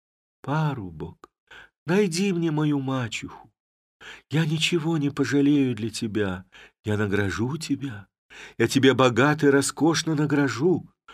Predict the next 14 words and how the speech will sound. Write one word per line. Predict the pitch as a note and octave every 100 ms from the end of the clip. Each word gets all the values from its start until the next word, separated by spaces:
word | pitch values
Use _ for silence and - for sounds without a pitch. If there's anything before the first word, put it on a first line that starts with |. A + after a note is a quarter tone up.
| - - _ _ -
У |
меня | B2+ C3+ D3+
есть | C3+ D3+ A2+
зарукавья, | C#3 C3+ - D3 C#3 A#2 A2+
шитые | - C#3+ C#3 C3
шелком, | B2+ - A#2+ C#3 A#2 - G2
кораллы, | F#2 A2+ A#2+ A2+ G#2 F2 G#2+
ожерелья. | G#2+ C3+ A#2+ B2+ A2 G2 G2 - _ - - - -
Я | G#2
подарю | G2 G2 A2+
тебе | A#2 G#2 A2
пояс, | A2 - E3 E3 C3+ -
унизанный | B2+ D3 C3+ C#3 C#3+
жемчугом. | G#2+ D3 C3 G#2+ - E2 F#2